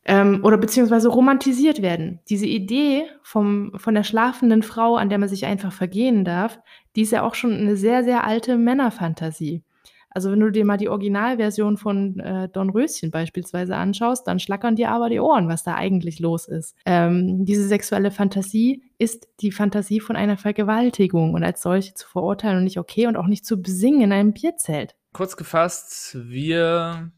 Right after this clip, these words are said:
Speaker 2: sind auf der Seite von Corinna Schütz, würde ich mal sagen. Manche, manche Männer, aber auch Frauen sind halt eben wie Tiere, wenn sie,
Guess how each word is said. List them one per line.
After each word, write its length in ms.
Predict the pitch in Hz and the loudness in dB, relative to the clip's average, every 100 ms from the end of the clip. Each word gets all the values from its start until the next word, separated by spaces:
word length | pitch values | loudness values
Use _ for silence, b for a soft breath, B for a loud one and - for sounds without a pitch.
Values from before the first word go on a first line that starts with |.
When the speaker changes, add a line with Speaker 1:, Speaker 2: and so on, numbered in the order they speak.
| _ - | _ -20
Speaker 2:
sind 420 | 117 143 160 156 | -12 -8 -6 -6
auf 120 | 135 | -8
der 120 | - | -6
Seite 440 | 127 131 135 147 139 | -2 0 0 -2 -4
von 640 | - 127 123 123 127 - _ _ | -8 -8 -8 -10 -12 -16 _ _
Corinna 400 | - 127 143 165 | -6 -2 0 0
Schütz, 380 | 160 214 190 139 | 0 -4 -4 -8
würde 120 | 120 | -8
ich 120 | 107 | -8
mal 120 | 113 | -10
sagen. 340 | 101 95 - 139 b b b - | -8 -10 -10 -16 b b b -8
Manche, 480 | 127 131 - 135 131 | -6 -4 -2 0 0
manche 1400 | 127 120 117 110 110 - - - - - 113 135 139 | 0 -2 -4 -6 -10 -12 -18 -20 -18 -12 -10 -8 -4
Männer, 680 | 127 123 147 139 127 117 - _ - | -2 0 0 0 -2 -4 -10 _ -4
aber 220 | 123 131 | 0 2
auch 140 | 123 | 2
Frauen 640 | - - 107 113 147 165 175 B B B B B B B B B B _ - | -2 0 2 4 4 0 -4 B B B B B B B B B B _ -14
sind 320 | 127 123 127 | -8 -6 0
halt 360 | 131 123 - - | 0 0 -4 -10
eben 480 | 123 135 135 127 127 | -4 0 0 0 -2
wie 140 | 135 | -6
Tiere, 500 | - 196 156 110 98 | 0 2 4 2 -2
wenn 180 | 107 110 | -4 -4
sie, 540 | 110 107 104 101 104 | -6 -6 -4 -6 -8